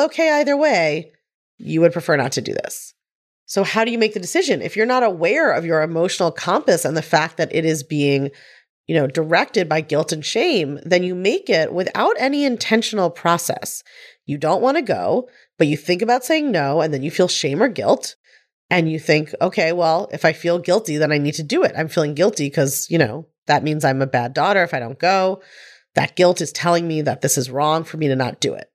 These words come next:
So you make the decision based on navigating by trying to get away from your guilt or shame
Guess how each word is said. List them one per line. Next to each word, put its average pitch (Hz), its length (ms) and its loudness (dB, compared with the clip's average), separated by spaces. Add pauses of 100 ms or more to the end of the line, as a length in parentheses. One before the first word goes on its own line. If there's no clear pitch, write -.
(460)
So - 160 -6
you 202 100 2
make 202 220 2
the 247 60 2
decision 196 480 -2
based 220 280 2
on 156 220 -4
navigating 165 640 0
by 147 140 2
trying 170 340 -2
to 165 80 -14
get 160 180 2 (400)
away 160 400 2
from 208 200 -4
your 160 100 2
guilt 147 300 0
or 131 40 2
shame 269 600 -2